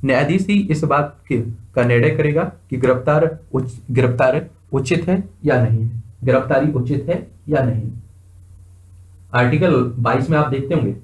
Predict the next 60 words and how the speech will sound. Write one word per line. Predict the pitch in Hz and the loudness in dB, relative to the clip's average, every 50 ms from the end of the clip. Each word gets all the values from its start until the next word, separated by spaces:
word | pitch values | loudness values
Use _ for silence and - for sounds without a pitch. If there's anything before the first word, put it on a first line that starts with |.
| - - 123 | -12 -4 0
बिना | 120 127 131 143 | 2 2 4 2
कारण | 147 147 151 147 151 156 151 | 2 0 0 2 2 2 2
बताए | 147 147 151 143 131 | 2 2 0 0 -2
किसी | - - - 151 135 | -2 -4 -4 -4 -2
को | 139 135 | 0 0
निरोध | 127 123 123 131 131 127 | 2 2 2 2 0 0
नहीं | 120 127 127 123 120 | -2 -2 -2 -2 0
किया | 123 123 120 | 2 2 2
जा | 117 113 | 2 2
सकता, | - - - - 123 117 117 - - - - - - - 127 | 0 -4 -8 -4 -4 -2 -2 -4 -6 -12 -16 -20 -10 -4 -2
ना | 131 | 0
ही | 131 135 135 131 | 0 2 2 0
अपनी | 127 123 139 131 131 | 0 0 0 0 2
रुचि | 127 127 123 127 131 135 127 117 | 2 2 2 0 0 -2 -2 0
के | 127 123 | 0 2
विधि | 117 117 123 127 123 120 120 131 127 117 - - - - - - - - | 2 2 2 2 2 4 2 2 2 0 -2 -4 -10 -18 -20 -18 -4 0
व्यवसाय | 131 127 123 - 131 131 123 127 | 2 2 2 2 2 0 0 0
से | 127 | -2
परामर्श | 123 123 120 120 123 120 - | 0 2 2 2 2 2 2
लेने | 123 123 123 120 120 | 2 2 2 2 2
से | 120 127 | 2 2
रोका | 123 117 117 123 117 | 2 2 2 2 2
जा | 113 117 113 | 2 0 -2
सकता | - 110 - - - 110 | -2 -6 -10 -10 -14 -16
है। | 104 - - - - - - - - - - - - | -16 -16 -20 -20 -20 -20 -20 -20 -20 -20 -20 -4 -2
कहने | 147 165 196 220 226 | 0 2 2 2 2
का | 226 214 | 2 0
सीधा | 214 - 185 180 190 196 | 0 2 2 2 2 2
सा | 196 170 | 2 0
मतलब | 135 131 143 151 127 117 | -2 0 0 0 0 2
यह | 113 113 | 0 0
है | 113 113 - - - - - - - - - - - - - - - - - - - - - - | -2 -6 -10 -14 -18 -20 -20 -20 -20 -20 -20 -20 -20 -20 -20 -20 -20 -20 -20 -20 -20 -20 -16 -2
कि | - 156 147 151 | 0 2 2 4
आप | 131 135 143 - | 4 2 2 2
किसी | 170 165 170 185 180 | 0 -2 0 0 0
को | 175 139 | 0 0
गिरफ्तार | 113 117 123 120 120 120 117 139 151 143 | 0 2 2 2 2 2 0 0 0 0
करते | - 120 - - 113 | -2 -4 -6 -6 -6
हैं | 104 113 - - - - - - - - - - - - - - | -8 -8 -8 -8 -14 -20 -20 -20 -20 -20 -20 -20 -20 -18 -2 0
तो | 160 | 2
आपको | - 151 151 151 - 202 | 4 4 2 2 0 0
कारण | - 165 147 156 170 185 185 185 185 185 180 180 | 2 2 2 4 4 4 4 4 4 4 4 4
तो | 190 160 | 2 2
बताना | 139 131 - 139 143 156 | 0 0 0 -2 0 0
होगा | 165 165 190 185 185 | 0 0 0 0 0
कि | 160 151 | -2 -4
इस | 147 - - | -6 -2 0
तरह | 160 156 156 | 0 0 0
से | 156 - 151 | 0 0 0
आप | 143 139 | 0 0
गिरफ्तार | 127 127 127 - - 147 143 143 | 0 -4 -4 -2 0 0 0 0
कर | - 123 | 0 -4
रहे | 113 107 | -4 -4
हैं, | 113 113 - | -4 -4 -2
किस | - 160 160 156 | -2 -2 -2 0
कारण | - 147 139 143 151 151 | 0 0 0 2 0 0
गिरफ्तार | 147 131 139 143 - 156 151 147 | 0 0 -2 -2 0 0 0 0
कर | - 113 | -2 -4
रहे | 110 113 - | -6 -8 -10
हैं। | - | -10